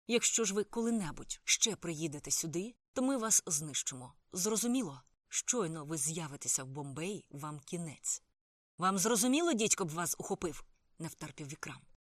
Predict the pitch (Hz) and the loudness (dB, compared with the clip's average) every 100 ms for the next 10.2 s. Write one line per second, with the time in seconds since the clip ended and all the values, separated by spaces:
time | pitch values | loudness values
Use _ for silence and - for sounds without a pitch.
0 | _ _ - 233 220 233 240 202 196 - | _ _ -2 0 2 2 2 2 4 4
1 | 208 247 - 165 180 - 214 180 - 180 | 2 0 0 0 0 0 2 4 4 2
2 | 185 - 190 180 214 180 170 214 277 180 | 0 -2 -2 -2 0 0 -2 -2 0 0
3 | 156 202 190 233 - 262 - 175 - - | 0 -2 6 8 8 6 0 -4 -8 -12
4 | - _ _ _ - 330 320 302 269 262 | -18 _ _ _ -2 0 4 4 4 2
5 | 233 226 202 190 - 247 185 151 156 151 | 0 2 4 4 2 -2 -2 -4 -4 -2
6 | - - - _ - 262 208 185 - 208 | 2 2 0 _ -4 -2 4 4 4 0
7 | 175 165 - 170 156 147 - 160 127 - | 0 2 2 2 0 -2 -2 -2 -2 -4
8 | 247 208 151 143 123 185 180 190 202 254 | -8 -2 2 2 2 -2 0 4 4 4
9 | 226 151 - 151 143 180 185 202 135 - | -2 -2 -4 -4 -4 -4 -4 -6 -8 -4
10 | - - | 0 0